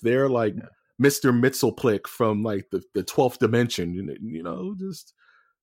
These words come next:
Speaker 1: there's some Overwatch guys that know, like, the ultra, you know, okay. Speaking of which, remember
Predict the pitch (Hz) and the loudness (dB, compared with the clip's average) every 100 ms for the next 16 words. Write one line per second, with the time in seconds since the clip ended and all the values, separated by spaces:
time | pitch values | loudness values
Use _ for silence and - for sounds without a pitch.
0 | _ 147 160 135 151 180 160 151 - 139 | _ 0 0 0 0 2 4 2 2 0
1 | 135 131 131 123 113 139 135 139 113 - | 2 2 0 -2 0 0 2 2 0 0
2 | 113 - 143 - - - 208 - 170 - | -2 2 0 -2 -14 -4 -4 -2 -6 -2
3 | 165 - 143 90 - _ _ _ - - | 0 4 4 2 -6 _ _ _ -14 -2
4 | 214 151 110 95 95 151 220 262 226 208 | 0 2 0 0 -2 0 0 0 -2 -4